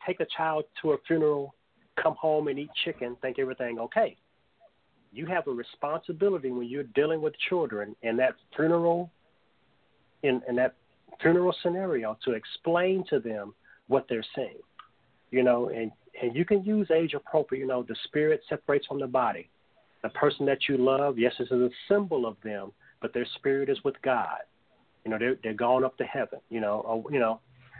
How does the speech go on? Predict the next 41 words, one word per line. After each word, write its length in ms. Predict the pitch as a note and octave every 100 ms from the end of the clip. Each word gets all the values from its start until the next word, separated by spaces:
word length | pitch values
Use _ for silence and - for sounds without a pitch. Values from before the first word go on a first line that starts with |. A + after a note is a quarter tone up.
| -
And 100 | C3
so 200 | D#3 C#3
you 200 | B2+ C3+
can, 300 | F3 F#3 F3 - _ _ C3
but 140 | A#2+ -
you 100 | E3
have 200 | - E3 -
to 80 |
be 180 | D3+ F3
ready 360 | D#3 F#3 G#3+ F3+
for 120 | B2
that, 260 | A2+ A2+ - _ _ _ _
and 140 | A2+ A#2
you 80 | C#3
gotta 240 | D3+ D3+
get 220 | C3 D3+ -
out 240 | A#2+ C3
of 140 | D#3+ D#3
yourself 640 | F3+ F3 - A3 D#3+ C3 - - _ _ _ _ _ _ _ A#2+
and 180 | G#2+
meet 200 | A2 D3 -
that 160 | D3+ - -
child 340 | E3+ E3 C#3
where 160 | A#2+ B2+
they 180 | B2 B2+
are. 120 | A2 - - _ _ _ _ _ -
And 140 | B2+ A#2+
if 160 | -
you 80 | C#3
don't 200 | D#3 D#3+
think 160 | E3 D#3
you 120 | F3
can 200 | E3+ F3
do 240 | E3 G3 G3
that 280 | B2 A2+ - _ _ _ _
mentally 760 | A2+ G#2+ D3+ - F3+ E3+ F3 F3 _ _ _ _ _ _ -
and 160 | A#2 -
spiritually, 680 | - G#3+ G#3 F3 - A2+ A2+
because 300 | A#2 - A#2+
the 100 | B2 -
funeral 460 | - C#3+ D#3+ E3